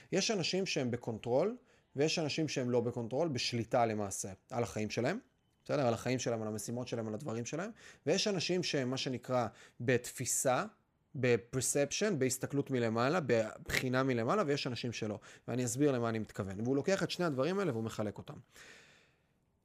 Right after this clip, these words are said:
אם אני עכשיו בן אדם שיש לו שליטה על הדברים שלו ועל היום-יום שלו,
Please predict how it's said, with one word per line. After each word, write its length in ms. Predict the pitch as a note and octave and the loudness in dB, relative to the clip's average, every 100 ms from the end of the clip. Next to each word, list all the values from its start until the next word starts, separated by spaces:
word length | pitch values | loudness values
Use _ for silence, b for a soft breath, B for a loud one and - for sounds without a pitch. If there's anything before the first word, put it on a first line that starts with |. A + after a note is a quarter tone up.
| _ - | _ 2
אם 160 | B3 | 6
אני 180 | A#3+ G#3 | 6 6
עכשיו 220 | F#3 F#3 | 4 2
בן 120 | D3 C3+ | 2 4
אדם 200 | D3+ D3+ | 2 2
שיש 280 | C#3 C#3 | 0 -2
לו 80 | E3+ | -2
שליטה 420 | - C3 B2 C#3 | -4 -2 0 4
על 60 | C#3 | 4
הדברים 360 | A#2+ A2+ A2+ B2 | 4 2 0 0
שלו 320 | C3 A2+ G#2+ | 0 0 2
ועל 200 | G#2+ G#2 | 2 2
היום-יום 460 | G#2+ A#2 A2 A2 | 2 2 -2 -2
שלו, 300 | A#2+ C#3 F3+ | -4 -4 -4